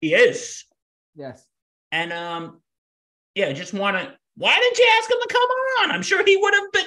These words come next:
Speaker 1: given some great insight.
Speaker 2: That's coming soon, I promise. <laughs>
Speaker 1: Soon.
Speaker 2: He'll come on soon, I promise.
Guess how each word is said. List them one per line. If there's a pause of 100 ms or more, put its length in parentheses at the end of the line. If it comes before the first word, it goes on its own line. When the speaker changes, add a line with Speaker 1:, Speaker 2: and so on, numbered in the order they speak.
(120)
Speaker 1:
given
some
great (120)
insight. (1400)
Speaker 2:
That's
coming
soon,
I
promise. (640)
<laughs>
Speaker 1:
Soon. (480)
Speaker 2:
He'll
come
on
soon,
I
promise.